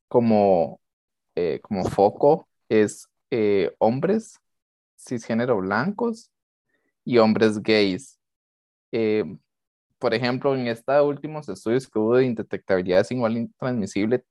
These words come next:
todas las parejas que estuvieron en el estudio fueron hombres, eh, cisgénero, eh, gays, y me parece que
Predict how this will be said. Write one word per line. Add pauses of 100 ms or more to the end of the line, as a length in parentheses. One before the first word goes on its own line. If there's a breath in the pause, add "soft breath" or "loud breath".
todas
las
parejas
que (120)
estuvieron
en
el
estudio
fueron
hombres, (260)
eh, (840)
cisgénero, (160)
eh,
gays, (720 soft breath)
y
me
parece
que